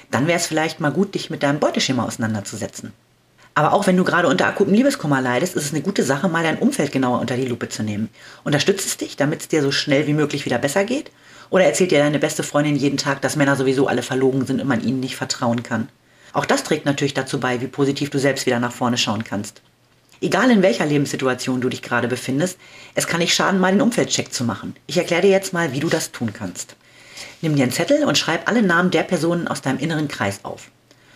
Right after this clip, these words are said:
Und dann schau dir jeden Einzelnen an und schreib dazu,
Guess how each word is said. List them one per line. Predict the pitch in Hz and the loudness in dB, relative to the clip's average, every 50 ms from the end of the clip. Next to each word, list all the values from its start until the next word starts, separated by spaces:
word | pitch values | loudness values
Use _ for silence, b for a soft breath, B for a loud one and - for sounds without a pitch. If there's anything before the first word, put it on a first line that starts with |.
| b b b b b b b | b b b b b b b
Und | 143 143 | 0 0
dann | 170 202 220 | 2 2 2
schau | - 196 196 | 4 4 4
dir | 185 170 | 4 6
jeden | 160 190 208 196 - | 6 4 4 4 2
Einzelnen | - 139 - - - 143 123 120 - | 0 -2 -2 0 0 0 0 2 0
an | 131 190 285 277 | 0 0 2 0
und | - - | 0 -2
schreib | - - 131 147 - | -2 -2 -2 -2 0
dazu, | - 185 185 - - 214 226 | -2 -2 -2 0 0 0 0